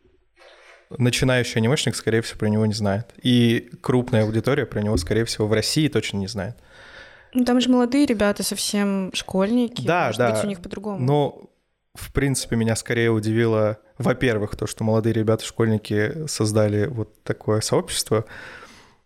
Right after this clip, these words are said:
Speaker 1: Во-вторых, то, что они его так назвали. Но это, да, это такой очень неожиданный какой-то постмета-ироничный фьюжн, э, современной политической обстановки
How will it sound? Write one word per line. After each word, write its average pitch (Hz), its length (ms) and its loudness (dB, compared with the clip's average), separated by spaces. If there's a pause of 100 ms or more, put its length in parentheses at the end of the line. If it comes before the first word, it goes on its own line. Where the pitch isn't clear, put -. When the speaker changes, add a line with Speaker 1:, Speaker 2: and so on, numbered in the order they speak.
(160)
Speaker 1:
Во-вторых, 120 540 0
то, 127 100 0
что - 180 -2
они 117 140 2
его 113 160 4
так - 220 -4
назвали. 131 420 0
Но 147 320 2
это, 156 220 0
да, 120 180 2
это 113 180 -2
такой 113 600 -2 (120)
очень 120 520 2
неожиданный 123 720 2
какой-то 107 420 -2
постмета-ироничный 113 1900 2
фьюжн, 110 800 2 (640)
э, 113 160 4
современной 117 540 2
политической 117 640 -2
обстановки 120 760 -2